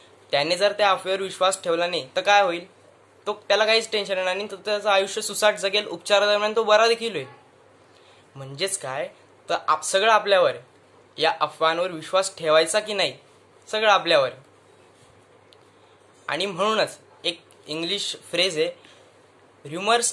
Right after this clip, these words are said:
are spread by the fools and accepted by the greater fools." म्हणजे काय, तर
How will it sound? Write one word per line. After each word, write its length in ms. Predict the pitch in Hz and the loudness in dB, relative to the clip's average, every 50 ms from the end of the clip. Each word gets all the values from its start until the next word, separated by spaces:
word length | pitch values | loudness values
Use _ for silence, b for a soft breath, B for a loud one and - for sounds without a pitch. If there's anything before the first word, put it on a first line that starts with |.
| - - | 0 0
are 120 | 160 180 180 | 0 2 2
spread 400 | - - - 180 185 196 196 180 | 0 -4 -2 -2 -2 0 0 2
by 140 | 185 185 | 0 0
the 100 | 185 208 | 0 -4
fools 340 | 208 - - 247 226 160 143 - - - - _ _ _ - | -8 -6 -6 -6 -6 -4 -6 -8 -10 -10 -16 _ _ _ -8
and 280 | 160 - - - 151 160 | -8 -8 -4 -2 -2 0
accepted 480 | - - - - 190 - - 226 240 240 | 0 0 0 0 -2 -2 0 2 2 4
by 160 | 226 226 240 | 4 4 4
the 100 | 240 262 | 4 2
greater 280 | 240 247 233 233 233 226 | 4 2 2 2 0 -4
fools." 420 | - 180 160 131 127 - - - - - _ _ _ _ _ _ _ _ _ b b b b b b b _ | -4 -6 -10 -8 -10 -12 -14 -14 -18 -20 _ _ _ _ _ _ _ _ _ b b b b b b b _
म्हणजे 240 | 160 170 202 214 196 | -6 -2 -2 0 2
काय, 280 | 190 175 175 185 202 - - _ _ _ _ _ _ _ _ _ _ _ _ _ _ | 4 2 2 2 -2 -8 -18 _ _ _ _ _ _ _ _ _ _ _ _ _ _
तर 80 | 190 | 0